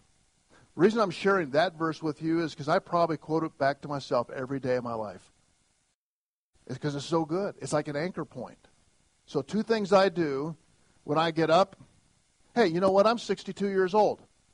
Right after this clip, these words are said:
I know what I'm doing. You can tell I'm pretty dumb now, right? So I know what, hey, you know what? I've got experience. I've got life. I've got ability. My neck, my neck may be a little sore, but hey, there's a lot of things I can do.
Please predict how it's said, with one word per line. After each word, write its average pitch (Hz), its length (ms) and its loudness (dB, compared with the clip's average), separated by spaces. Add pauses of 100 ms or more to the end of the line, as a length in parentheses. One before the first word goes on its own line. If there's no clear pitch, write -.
(160)
I - 80 2
know 269 140 6
what 175 100 4
I'm 151 140 0
doing. 156 300 0
You - 1700 -20
can 131 80 -18
tell 131 140 -4
I'm 120 80 -8
pretty 123 220 -10
dumb 120 300 -10
now, 117 180 -10
right? 117 320 -10
So 147 280 -4 (480)
I 269 100 0
know 311 140 8
what, 269 160 2
hey, 269 140 0 (540)
you 254 60 -4
know 277 100 6
what? 277 260 6
I've 233 180 -2
got 247 180 4
experience. 285 600 -2
I've 226 200 0
got 262 180 6
life. 254 340 2
I've 208 140 0
got 240 160 2
ability. 233 640 2 (460)
My 196 160 0
neck, 208 280 -2
my 180 140 -2
neck 208 240 -2
may 185 140 0
be 175 100 2
a 180 60 4
little 180 140 0
sore, 208 280 4
but 208 140 2
hey, 214 120 2
there's 185 140 -2
a 175 60 2
lot 147 220 0
of 165 60 -8
things 196 180 -2
I 214 120 4
can 233 140 -2
do. 294 320 -2